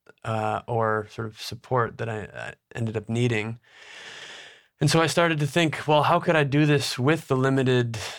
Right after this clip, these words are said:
you know, um, with the limited budget and, uh, without this, the support of, like, a fellowship or an organization? And,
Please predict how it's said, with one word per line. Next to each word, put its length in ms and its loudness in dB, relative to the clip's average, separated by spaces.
you 160 0
know, 220 0
um, 960 -4
with 100 -2
the 80 4
limited 340 2
budget 400 0
and, 540 -2
uh, 600 -4
without 440 2
this, 340 -8
the 140 -6
support 300 -4
of, 100 0
like, 160 -2
a 40 -4
fellowship 680 -2
or 100 -2
an 60 -2
organization? 960 -4
And, 420 -2